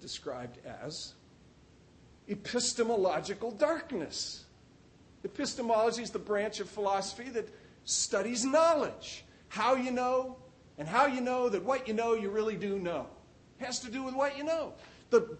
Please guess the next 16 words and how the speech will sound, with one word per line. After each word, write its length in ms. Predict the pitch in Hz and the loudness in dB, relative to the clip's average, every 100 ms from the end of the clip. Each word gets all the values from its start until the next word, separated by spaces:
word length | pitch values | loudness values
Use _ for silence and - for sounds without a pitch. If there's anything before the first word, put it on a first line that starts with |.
| - | 0
the 120 | 220 | 0
Christian 800 | - - - 381 359 - 311 208 | 0 -12 0 2 2 0 -2 -2
says, 580 | - 214 214 233 - - - - - - - - - - - | -2 -2 0 -2 -4 -10 -20 -20 -20 -20 -20 -20 -20 -20 -6
"I 120 | 277 | 2
know 320 | 285 311 349 | 4 6 8
what 180 | 330 294 | 8 6
I 100 | 269 | 4
know 380 | 269 320 311 285 | 2 4 6 4
because 420 | 214 254 277 247 | 0 -4 -2 -4
God 340 | - 294 311 277 | -4 -4 -2 -2
has 140 | 254 | -2
spoken 600 | - - 202 190 190 156 | -4 -6 -10 -10 -10 -10
it. 300 | 151 - - - - - - - - 226 | -12 -16 -20 -20 -20 -20 -20 -20 -16 -6
And 100 | 220 | -6
it's 160 | 220 | -4
clear. 760 | - - 294 330 339 339 269 | -6 -6 -4 -4 -2 -4 -6